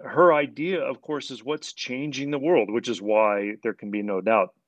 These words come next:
that the two of them will win the Nobel Prize for Chemistry this upcoming year. But it's this ability to think out of the box,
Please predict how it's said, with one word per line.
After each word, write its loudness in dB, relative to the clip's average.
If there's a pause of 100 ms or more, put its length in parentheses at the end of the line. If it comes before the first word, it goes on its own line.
(100)
that -6
the -8
two 0
of -2
them 0
will -2
win -4
the -4
Nobel 4
Prize 2
for -12
Chemistry -4
this -8
upcoming -6
year. -4 (460)
But 6
it's 0
this 0 (1160)
ability 6
to -2
think -4
out 4
of 4
the 2
box, -2